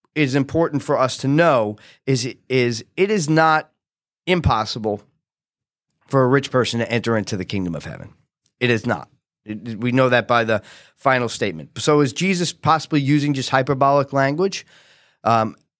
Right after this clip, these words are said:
as to something that would appear to be impossible to man?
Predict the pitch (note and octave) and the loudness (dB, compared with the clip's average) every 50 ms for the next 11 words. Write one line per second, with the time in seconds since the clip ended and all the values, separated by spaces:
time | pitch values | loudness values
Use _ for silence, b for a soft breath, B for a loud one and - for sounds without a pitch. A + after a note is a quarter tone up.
0 | _ - B2 C3 C#3 B2 - - A2+ - - C#3+ B2+ C#3+ C#3 C3 B2 B2 A#2 B2 | _ -6 -4 -2 -2 -2 -4 -6 -4 -2 -2 -2 -2 -2 -2 0 0 0 0 0
1 | A#2+ A2+ - - - C#3 C#3+ C#3+ C#3 C#3 C#3+ D3+ D3 C3+ A#2 C3+ C#3 C#3 C3+ - | -2 -4 -4 -4 -2 -2 0 0 0 2 2 2 2 2 2 2 2 2 2 0
2 | - D#3 D3 D#3 D3 - D#3 D3 D3 D3 D#3 F3 A3+ G#3+ | -2 -4 -4 -4 -4 -4 -2 2 2 4 2 2 0 -4